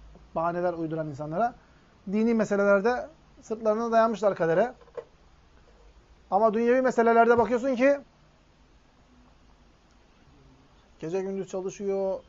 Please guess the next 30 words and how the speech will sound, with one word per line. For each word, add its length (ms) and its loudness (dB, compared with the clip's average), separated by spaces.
bütün 200 -12
sebepleri 480 -8
yerine 260 -4
getiriyor, 520 -4
koşturuyor, 580 -4
arkasından 500 -8
gidiyor. 240 -4
Halbuki 380 -2
oturup 300 -2
evde 220 -2
ne 40 -2
yapması 320 -4
lazım? 280 -4
Allah'ın 360 -2
ona 240 -8
yazmış 320 -2
olduğu, 380 -4
takdir 320 4
etmiş 240 0
olduğu 220 0
rızkı 440 6
evinde 340 2
oturup 380 4
beklemesi 540 10
lazım. 340 8
Ama 160 2
böyle 180 4
yapmıyor. 340 2
Demek 220 -8
ki 140 -10